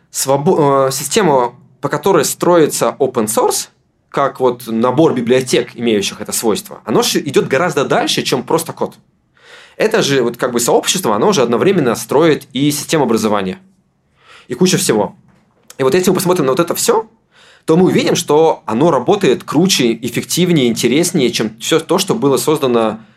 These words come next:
до этого. Ну, например, можем взять такие простые вещи, которые легко сравнить. Это система образования. Вот у нас есть институты, профильные колледжи, вот подобные вещи. И у нас есть митапы, какие-то сайты, курсы от бесплатных до платных,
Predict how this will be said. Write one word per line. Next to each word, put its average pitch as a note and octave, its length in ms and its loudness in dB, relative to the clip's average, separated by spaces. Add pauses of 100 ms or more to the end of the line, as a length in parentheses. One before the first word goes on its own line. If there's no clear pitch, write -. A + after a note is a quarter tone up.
до B2+ 220 4
этого. G2 240 -4
Ну, A2 80 -4
например, C3+ 260 0
можем B2 200 0
взять B2+ 260 0 (480)
такие B2+ 240 0
простые B2 360 -2
вещи, B2 200 2
которые A2 180 0
легко A2+ 160 -2
сравнить. G#3+ 460 0 (340)
Это G3 300 0
система D#3 260 -2
образования. A2+ 420 0 (220)
Вот - 140 -2
у - 20 0
нас C#3+ 140 0
есть B2+ 160 -2
институты, A3+ 680 0 (140)
профильные C3+ 400 0
колледжи, D#3+ 720 4
вот G#2+ 120 -4 (380)
подобные C#3+ 360 2
вещи. A#3 340 2 (600)
И B3+ 180 2
у D#3 80 2
нас A3 260 0
есть F3+ 380 2
митапы, G3 920 2
какие-то G3+ 360 -2
сайты, E3+ 680 0
курсы F3+ 500 0
от B2+ 60 -4
бесплатных D#3+ 540 -2
до B2+ 120 4
платных, B2 500 -2